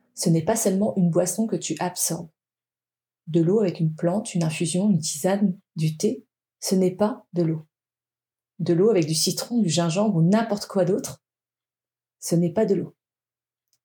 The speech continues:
De l'eau gazeuse, ce n'est pas de l'eau. Tu me suis ? Si je veux être plus précise, je devrais dire boire de l'eau pure. Tout ce qui n'est pas de l'eau pure est un aliment.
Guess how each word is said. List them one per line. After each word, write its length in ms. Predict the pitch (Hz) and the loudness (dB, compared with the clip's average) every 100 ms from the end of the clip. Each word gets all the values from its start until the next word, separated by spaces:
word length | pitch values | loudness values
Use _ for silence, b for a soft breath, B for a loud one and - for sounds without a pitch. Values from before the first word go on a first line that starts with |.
| 185 | -2
De 120 | 156 | 0
l'eau 160 | 156 | 2
gazeuse, 600 | 143 151 - 185 262 - - _ _ _ _ _ _ _ | 0 0 0 -2 -2 -6 -12 _ _ _ _ _ _ _
ce 180 | - 180 | -4 2
n'est 180 | 170 165 | 2 2
pas 180 | 226 | 0
de 100 | 233 | 0
l'eau. 180 | 165 143 - _ _ _ | 0 -2 -8 _ _ _
Tu 140 | - | -2
me 40 | 175 | 0
suis ? 360 | - 233 262 - _ _ _ _ _ _ _ _ _ _ _ _ _ _ - | 0 -2 -4 -8 _ _ _ _ _ _ _ _ _ _ _ _ _ _ -6
Si 120 | 190 | -2
je 100 | 180 | 0
veux 80 | 233 | 2
être 220 | 254 - | 2 0
plus 180 | - 240 | -4 -4
précise, 560 | 208 196 - 240 - - | -4 -4 -4 -8 -10 -6
je 140 | 202 | 0
devrais 300 | 185 202 202 | 2 4 2
dire 360 | 202 262 - - _ _ | 2 -2 -2 -16 _ _
boire 400 | 170 190 233 247 | -2 0 0 0
de 100 | 170 | 0
l'eau 380 | 180 180 240 254 _ _ _ _ - | 2 2 0 -4 _ _ _ _ -8
pure. 400 | 156 156 - - _ _ _ _ _ _ _ _ _ - | -6 -6 -8 -16 _ _ _ _ _ _ _ _ _ -6
Tout 100 | 277 | -4
ce 140 | 277 | -2
qui 180 | 208 214 | 0 2
n'est 140 | 190 | 2
pas 140 | 202 254 | 2 2
de 120 | 190 | 2
l'eau 320 | 190 185 - _ | 2 0 -2 _
pure 340 | - 214 262 - _ | -4 -4 -4 -10 _
est 160 | 180 190 | -4 0
un 100 | 185 | 0
aliment. 400 | 196 185 165 | 2 2 2